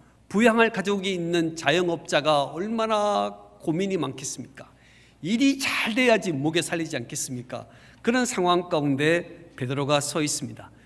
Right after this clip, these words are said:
예수님을 만나는 그날에 하필이면 밤이 맞도록 수고를 했는데 물고기를 한 마리도 잡지 못한 것입니다.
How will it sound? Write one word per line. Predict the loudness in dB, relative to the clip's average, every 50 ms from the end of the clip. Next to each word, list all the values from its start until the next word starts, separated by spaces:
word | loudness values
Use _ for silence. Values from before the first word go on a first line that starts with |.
| -20 _ _ -2
예수님을 | 0 0 2 2 2 2 2 2 4 2 2 2 0 -2 -6 -10 -14 -8
만나는 | -2 0 2 2 2 2 2 2 2 0 -2 -4
그날에 | -2 0 2 2 2 2 2 0 -2 -6 -10 -16 -20 -20
하필이면 | -14 -6 -2 -2 -2 -2 -2 -4 -4 -2 -2 -2 0 0 0 0 0 -2 -4 -6 -12 -18 -20 -20 -20 -20 -20 -20 -20 _ _ _ -4
밤이 | 2 6 6 8 8 6 6 4 4
맞도록 | 4 2 0 0 -4 -2 -2 2 2 2 2 0 -2 -6 -8
수고를 | -8 -8 -8 -6 -4 -4 -2 -2 0 2 2 0 0 -2
했는데 | -4 -6 -6 -6 -4 -2 0 0 0 0 -2 -4 -8 -14 -20 -20 -20 -20 _ _ _ _ _ _ -4
물고기를 | -2 0 0 0 -2 -2 -2 0 0 2 2 2 2
한 | 0 -2 -6 -2 -2 0 0 2
마리도 | 2 2 2 2 0 0 -2 -2 -2
잡지 | -4 -6 -8 -8 -8 -6 -6 -6
못한 | -6 -8 -12 -10 -8 -8 -6
것입니다. | -6 -8 -10 -10 -14 -18 -20 -20 -20 -20